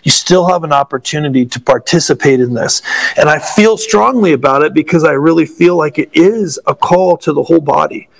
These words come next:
There's nobody that sh-, doesn't need more of an intimate relationship through prayer and intercession with the Father. That, like, that person doesn't exist that doesn't need more of that. So I, I just feel like this is a time to step into this.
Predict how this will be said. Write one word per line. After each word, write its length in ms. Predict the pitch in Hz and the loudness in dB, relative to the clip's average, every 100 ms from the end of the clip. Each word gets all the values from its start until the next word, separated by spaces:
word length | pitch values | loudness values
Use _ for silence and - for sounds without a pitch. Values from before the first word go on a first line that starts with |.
| - - | -12 -2
There's 180 | 156 156 | 0 2
nobody 520 | 202 220 214 220 196 | 2 2 0 0 0
that 320 | 160 151 - | 0 -2 -4
sh-, 180 | - - | -4 -4
doesn't 520 | 151 135 175 185 190 | -4 0 2 2 0
need 260 | 180 175 127 | 2 2 0
more 580 | 143 143 165 202 202 - - - | 2 4 4 2 -2 -10 -20 -6
of 160 | - 143 | -2 -2
an 100 | 151 | 0
intimate 400 | 165 175 185 - | 0 2 2 4
relationship 840 | 165 147 165 170 185 165 196 202 | 2 2 0 0 -2 2 2 0
through 220 | - 165 147 | -2 -2 0
prayer 260 | 170 170 | 0 0
and 80 | 165 | 0
intercession 680 | 151 - 151 160 175 170 143 | -2 0 0 0 0 0 0
with 140 | 147 | 0
the 80 | 143 | 0
Father. 400 | - 180 185 - | 0 0 0 -2
That, 240 | 147 156 - _ | -2 -2 -6 _
like, 300 | 160 156 - | 0 0 0
that 240 | 165 165 - | 0 2 0
person 340 | 208 - 208 | 0 2 2
doesn't 260 | 180 165 165 | 2 0 -4
exist 400 | 135 156 - - | 0 0 0 -2
that 80 | |
doesn't 280 | 135 156 147 | 0 -2 -2
need 180 | 147 131 | -4 0
more 220 | 139 135 | 2 2
of 100 | 120 | 0
that. 300 | 98 87 - | -2 -4 -4
So 380 | - 170 147 - 131 - - 127 123 - - - | 0 0 0 -4 -10 -18 -12 -10 -10 -12 -8 -4
I, 100 | 80 - | -2 0
I 140 | 170 | 0
just 340 | 170 170 - | 0 -2 -2
feel 220 | - 175 165 | 0 2 2
like 320 | 143 135 - | 0 -2 -4
this 220 | 151 165 | -2 0
is 120 | 160 | 0
a 80 | 131 | 0
time 600 | - - 151 156 151 143 - - - | 0 0 0 0 -4 -6 -10 -14 -2
to 120 | 147 | 0
step 540 | - - - 175 180 170 | 0 0 0 -2 -2 -4
into 220 | 156 160 | 0 2
this. 500 | 151 147 147 - | 2 2 0 -6